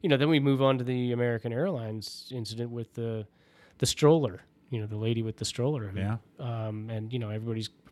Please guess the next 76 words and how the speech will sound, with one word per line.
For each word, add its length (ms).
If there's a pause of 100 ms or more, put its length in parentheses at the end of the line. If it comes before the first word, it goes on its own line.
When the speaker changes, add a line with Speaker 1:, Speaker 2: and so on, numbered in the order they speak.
Speaker 1:
whips 280
out 140
their 100
cameras 360
for 100
that, 240
and 100
all 160
we 120
hear 240
is 100
the 120
last 280
thirty 240
seconds 420
of 120
a 40
woman 300
wailing, 540
saying, 360
"You 100
hit 180
my 120
baby." 460 (100)
And, 160
Speaker 2:
Yeah. 80
Speaker 1:
<laughs> 680
and 100
of 80
course, 240
the 60
internet 280
goes 180
wild 320
again, 260
Speaker 2:
Yeah. 80
Speaker 1:
saying, 200
"Oh 200
my 160
God, 240
they're 140
awful." 440 (140)
Speaker 2:
'Cause 120
of 80
course 200
that's 200
what 80
happened. 220
A 20
flight 220
attendant 200
Speaker 1:
Yeah. 60
Speaker 2:
would 80
hit 80
a 40
baby, 320
right? 160
Speaker 1:
And 100
there's 200
so 260
Speaker 2:
Yeah. 40
Speaker 1:
much 200
more 200
to 40
the 140
story. 400
Speaker 2:
<laughs> 220
Speaker 1:
And, 280
and 300
it's 260
just, 240
and 200
of 100
course, 320
it 80
just 260